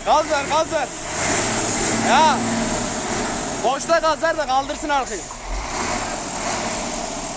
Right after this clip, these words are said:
Evet, Çakıroğlu, Çakıroğlu. Her şeyi bu araba mahvetti.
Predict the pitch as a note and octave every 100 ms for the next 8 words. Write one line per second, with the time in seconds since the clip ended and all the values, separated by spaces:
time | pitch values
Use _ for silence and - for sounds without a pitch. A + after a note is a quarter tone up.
0 | G#3+ A3+ B3+ C#4 C4 A#3 C4+ B3 A#3+ C4
1 | C4 C4+ B3 C4 A#3 F#3+ E3 F3 E3+ -
2 | - - - - - - - - - -
3 | - - - - - - - - D#4+ E4
4 | - - - - D#4+ D#5+ - - - -
5 | - - - A#3 A#3 A3 A3 G#3 G#3 G3+
6 | G3 F3 G3+